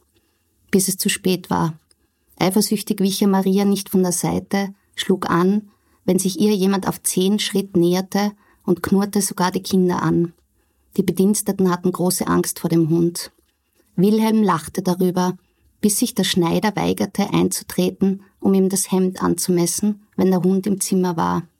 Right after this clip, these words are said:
„Du musst den Hund besser erziehen“, hatte Wilhelm zu Maria gesagt. „Selbst die Kinder hast du besser erzogen als den Hund.“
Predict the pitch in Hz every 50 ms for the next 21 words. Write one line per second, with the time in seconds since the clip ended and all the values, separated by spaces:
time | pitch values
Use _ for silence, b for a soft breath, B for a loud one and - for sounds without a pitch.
0 | _ _ _ _ _ _ _ _ _ _ _ _ _ _ - 196 185 185 185 -
1 | 196 185 170 190 202 202 196 - 185 180 - 185 180 185 - - - - 196 202
2 | 196 180 175 170 - - - 185 - 180 170 196 190 185 190 180 185 180 - -
3 | 185 180 175 185 190 185 185 180 175 - - 175 180 180 - - - _ _ _
4 | _ _ _ _ _ - - - 180 185 185 - - - - - - 190 185 185
5 | 185 196 202 208 202 B B B B - 160 160 - - 196 - 170 - - -
6 | - 196 - - - - - 180 175 170 170 190 196 - - 180 170 - - 196
7 | 202 185 190 185 165 165 165 165 - - -